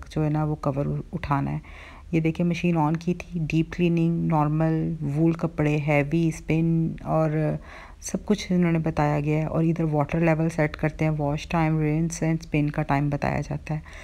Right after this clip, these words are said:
तो ये सब हमने ख़ुद सेट करना होता है। तो हमारे घर में जो है ना, अ, अब जैसे अभी मैं बेडशीट्स वॉश करने लगी हूँ, तो हमारे घर में वाइट और ऑफ वाइट और both लाइट कलर्स में हम लोग बेडशीट यूज़ करते हैं।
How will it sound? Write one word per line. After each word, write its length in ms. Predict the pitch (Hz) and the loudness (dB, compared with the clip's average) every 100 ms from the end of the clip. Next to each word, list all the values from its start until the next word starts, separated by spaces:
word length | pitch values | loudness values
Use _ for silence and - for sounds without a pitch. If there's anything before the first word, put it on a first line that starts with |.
| - - - | -18 -18 0
तो 120 | 180 | 2
ये 220 | 175 190 | 4 2
सब 240 | 190 196 190 | 2 0 0
हमने 200 | 180 175 | 0 0
ख़ुद 220 | 180 170 | 0 -2
सेट 280 | - 156 - | 0 -2 0
करना 220 | 160 156 | -2 0
होता 220 | 156 - | -2 -2
है। 100 | 151 - - - - - - | -6 -6 -16 -18 -20 -4 2
तो 320 | 180 190 190 | 4 4 0
हमारे 500 | 165 185 175 170 226 | 2 2 2 4 2
घर 160 | 226 | 2
में 220 | 208 202 196 | 2 2 2
जो 180 | 185 | 2
है 120 | 175 165 | 2 2
ना, 460 | 170 175 170 - - | 4 2 2 -2 0
अ, 160 | 170 - | 0 2
अब 100 | 175 | 0
जैसे 300 | 185 - 190 | 0 2 0
अभी 300 | 185 170 190 | 2 2 4
मैं 320 | 180 180 165 | 4 4 2
बेडशीट्स 480 | 156 - - 175 - | 0 0 -2 0 0
वॉश 240 | 156 156 | 0 0
करने 280 | - 165 160 | 0 2 2
लगी 240 | 160 151 | 0 0
हूँ, 160 | 160 165 | 0 0
तो 120 | 165 | 0
हमारे 320 | 170 160 156 | 0 2 2
घर 100 | 175 | 0
में 160 | 170 170 | 0 0
वाइट 500 | 156 143 151 160 - - | 2 2 2 -2 -8 -2
और 200 | 165 165 165 - | 2 2 -2 -6
ऑफ 300 | 165 156 - | -2 -2 0
वाइट 360 | 160 160 165 - | 0 2 -2 -8
और 480 | - 160 156 156 151 - 175 | -2 0 0 -2 -4 -2 2
both 320 | 208 202 170 | 2 0 0
लाइट 240 | 151 151 | 0 0
कलर्स 340 | - 151 143 - | 0 2 2 0
में 80 | 156 | -2
हम 100 | 156 | 0
लोग 100 | 156 | 0
बेडशीट 420 | 151 143 - 151 | -2 -4 -6 -2
यूज़ 220 | 151 143 | -2 -2
करते 280 | - 139 - | -4 -6 -4
हैं। 140 | 156 | -6